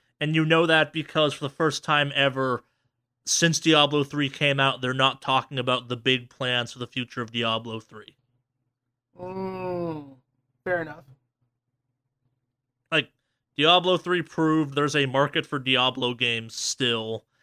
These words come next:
Speaker 1: The Necromancer
Speaker 2: Oh, yeah.
Speaker 1: thing proved people will buy characters for it. And the fact they're not being like, "We got plans!" New,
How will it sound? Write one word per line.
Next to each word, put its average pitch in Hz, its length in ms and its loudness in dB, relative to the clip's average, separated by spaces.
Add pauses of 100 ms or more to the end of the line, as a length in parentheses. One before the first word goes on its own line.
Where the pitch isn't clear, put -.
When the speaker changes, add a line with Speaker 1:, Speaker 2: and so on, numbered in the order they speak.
(180)
Speaker 1:
The 131 100 -2
Necromancer 147 640 4
Speaker 2:
Oh, - 40 2
yeah. 120 100 -6
Speaker 1:
thing 143 220 -2
proved 139 340 -4
people 131 220 -6
will 131 120 -2
buy 131 300 4
characters 160 560 0
for 120 320 -4
it. 120 240 -4 (1000)
And 143 160 -2
the 120 40 -6
fact 151 300 4
they're 151 140 2
not 143 320 2
being 139 240 0
like, 151 180 0
"We 247 160 4
got 302 300 4
plans!" 277 880 2 (420)
New, 185 220 -4